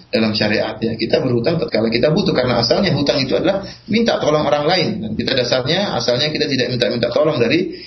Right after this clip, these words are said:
dari orang lain. Akan tapi namanya manusia, kebutuhan juga banyak dan terkadang kita ditimpa dengan kesulitan, sehingga seorang pun, eh, berhutang. Dan seperti saya katakan tadi, hutang itu disyariatkan, apa, diperbolehkan, sebagaimana Nabi sallallahu alaihi wasallam juga, eh,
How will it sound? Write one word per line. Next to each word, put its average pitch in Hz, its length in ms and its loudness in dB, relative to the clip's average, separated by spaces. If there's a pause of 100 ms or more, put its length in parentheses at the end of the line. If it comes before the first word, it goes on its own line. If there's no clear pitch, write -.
(180)
dari 113 240 2
orang 107 240 0
lain. 104 240 0
Akan 160 240 2
tapi 180 400 0
namanya 131 360 -2
manusia, 139 600 0
kebutuhan 120 520 -2
juga 120 520 0
banyak 156 480 0
dan 107 120 -2
terkadang 120 360 0
kita 123 200 0
ditimpa 123 360 0
dengan 127 200 0
kesulitan, 156 600 0 (240)
sehingga 160 320 0
seorang 156 360 2
pun, 180 360 -2 (240)
eh, 127 160 -2
berhutang. 123 440 0
Dan 113 80 0
seperti 135 320 0
saya 147 120 0
katakan 151 320 2
tadi, 156 160 0
hutang 160 320 0
itu 160 240 0
disyariatkan, 123 880 0 (240)
apa, 135 320 2
diperbolehkan, 131 720 2
sebagaimana 127 480 0
Nabi 156 80 -2
sallallahu 156 240 0
alaihi 156 160 -4
wasallam 143 160 -2
juga, 147 180 2 (540)
eh, 120 80 2